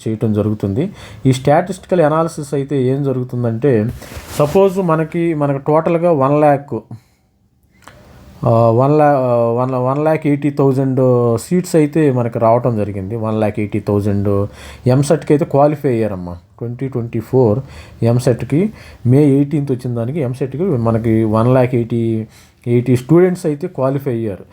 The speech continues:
ఈ ఎంసెట్ వన్ ల్యాక్ ఎయిటీ స్టూడెంట్స్ క్వాలిఫై అయిన వాళ్ళల్లో మనకి తొంభై తొమ్మిది వేల మంది అయితే స్లాట్ అయితే బుక్ చేసుకున్నారమ్మా. మీ అందరికీ తెలిసే ఉంటది.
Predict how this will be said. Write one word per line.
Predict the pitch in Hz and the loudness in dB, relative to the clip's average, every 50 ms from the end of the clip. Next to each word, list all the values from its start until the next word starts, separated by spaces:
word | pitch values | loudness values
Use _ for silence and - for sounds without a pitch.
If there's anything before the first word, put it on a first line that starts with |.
| - - - - _ _ - | -20 -20 -20 -20 _ _ 0
ఈ | 156 160 147 | 2 4 4
ఎంసెట్ | 143 165 180 - 208 208 208 190 175 170 156 151 143 135 135 131 120 127 - - _ _ - 117 | 4 2 4 4 4 4 4 2 0 0 0 0 0 0 -2 -2 -6 -8 -12 -20 _ _ -6 -2
వన్ | 123 143 165 | 0 2 2
ల్యాక్ | 190 208 214 208 - 190 | 4 4 2 2 2 0
ఎయిటీ | 170 185 180 180 214 208 | -2 -2 0 0 -2 -2
స్టూడెంట్స్ | - - - 190 196 196 196 196 - - | -2 -2 0 2 4 4 2 2 -2 -2
క్వాలిఫై | - 135 135 160 185 180 - 165 | 0 0 2 2 0 0 0 0
అయిన | 147 160 180 190 | 2 2 2 2
వాళ్ళల్లో | 190 170 151 139 123 117 127 185 254 - - _ - - _ _ _ - | 2 2 2 0 0 -2 -2 -4 -4 -8 -12 _ -20 -20 _ _ _ -6
మనకి | 139 143 156 185 180 208 | -4 -2 -2 -2 -4 -6
తొంభై | 196 - - 156 156 170 180 190 196 190 190 196 | -6 -4 -2 -2 0 2 2 2 2 2 2 0
తొమ్మిది | 190 - 175 170 170 170 170 160 170 156 | -2 -2 -2 -2 -2 -2 -2 -2 -2 -2
వేల | 131 127 143 156 175 185 | 0 2 4 4 4 4
మంది | 196 196 190 180 180 165 180 196 | 2 0 -2 -4 -4 -4 -4 -4
అయితే | 190 185 226 240 | -4 -6 -6 -8
స్లాట్ | - - 180 160 160 170 170 180 | -8 -4 0 0 0 2 0 -2
అయితే | 175 175 185 | -4 -4 -4
బుక్ | 151 147 143 143 - 156 | -4 -6 -8 -6 -4 -4
చేసుకున్నారమ్మా. | 143 139 - - 123 113 104 98 92 92 90 87 - - _ - | -4 -4 -4 -6 -6 -4 -4 -4 -6 -8 -8 -10 -12 -14 _ -4
మీ | 113 110 | -2 0
అందరికీ | 107 113 120 135 135 127 | 2 2 2 2 2 2
తెలిసే | 120 113 110 - - 120 | 2 0 0 0 0 0
ఉంటది. | 104 95 87 87 82 85 | 0 0 -2 -4 -6 -6